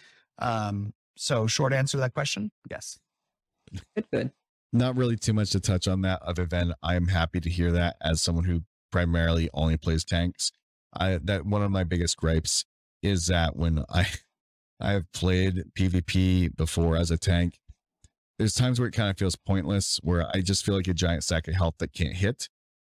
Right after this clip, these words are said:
Speaker 3: I, and I understand that there can be some interplay, but I do like the idea that there may be some type of rock, paper, scissors where maybe I'm there to take out the healer or something like that. You know what I mean?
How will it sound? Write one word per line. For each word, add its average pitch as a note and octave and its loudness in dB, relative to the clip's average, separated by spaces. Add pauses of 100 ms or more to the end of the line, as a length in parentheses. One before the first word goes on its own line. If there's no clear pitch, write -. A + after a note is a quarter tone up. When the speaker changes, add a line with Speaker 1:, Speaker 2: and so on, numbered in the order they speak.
(140)
Speaker 3:
I, G2+ -2
and G#2 -2
I G#2 0
understand G2+ 0
that D#2+ 0
there E2+ 0
can F#2 -2
be E2+ 0
some E2 -2
interplay, D#2 -2
but D#2 -6
I G#2 -2
do A#2+ 0
like B2 0
the G2 0
idea F2 2
that D#2+ 0
there D#2+ 0
may E2+ 2
be E2+ 2
some E2 0
type E2+ 0
of D#2 0
rock, D2 -2
paper, C#2+ -4
scissors G2+ 0 (400)
where F2 0
maybe F2 2 (400)
I'm F2+ 0
there F2+ 2
to F2 -2
take F2+ -2
out D#2+ -2
the F2 -2
healer F#2 2
or C#2+ -2
something F2+ -2
like E2+ 0
that. E2 -2
You E2 -6
know F2 0
what E2+ 0
I - -2
mean? E2+ -2